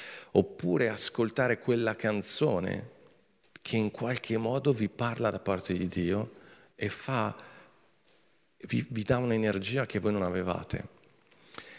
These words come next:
Quando si parla di questo,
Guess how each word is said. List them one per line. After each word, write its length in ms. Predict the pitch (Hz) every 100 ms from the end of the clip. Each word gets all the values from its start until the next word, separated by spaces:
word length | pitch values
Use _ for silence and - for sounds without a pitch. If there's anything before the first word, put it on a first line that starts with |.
| - -
Quando 260 | - 170 170
si 160 | 139 -
parla 300 | 110 110 104
di 140 | 95
questo, 1080 | - 127 - - 104 95 98 - - -